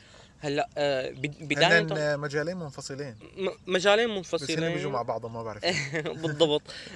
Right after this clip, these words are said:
Speaker 1: آه، آه، هلا، آه، لا، قبل، قبل ما أعرف، رح أذ-، أذكر فكرة إنه بالشركات الكبيرة أو الشركات الضخمة يلي عدد موظفينا من ال-، تقريبًا من الألف وطالع، بيكون، بيكون، بيكون هدول المجالين منفصلين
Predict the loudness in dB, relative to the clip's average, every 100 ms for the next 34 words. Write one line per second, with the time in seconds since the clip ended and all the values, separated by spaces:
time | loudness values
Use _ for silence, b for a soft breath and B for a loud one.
0 | 0 4 6 6 2 -2 -2 -2 -2 -6
1 | -6 -4 -2 0 0 -2 -2 0 -2 -6
2 | -12 -20 -20 -20 -14 -14 -14 -20 -20 -20
3 | -20 -12 -4 -4 -4 0 4 6 6 2
4 | 2 2 4 4 2 -2 -2 -4 -8 -6
5 | -4 -4 -4 -8 -2 -4 -4 -6 -4 -4
6 | -4 -4 -2 0 0 -2 -4 -2 0 -2
7 | -6 -6 0 -2 -2 -12 -10 -8 -10 -12
8 | B B -4 -2 0 0 0 0 0 0
9 | -4 -2 -4 -2 -4 -4 -6 -8 -8 -6
10 | -6 -8 -10 -14 -14 -16 -20 -20 -18 -16
11 | -8 2 4 4 2 0 -2 -4 -4 -4
12 | -2 0 -2 -8 B B B -4 6 6
13 | 6 0 2 2 2 -2 2 2 4 2
14 | 2 0 2 2 -2 -4 -6 -6 -6 -6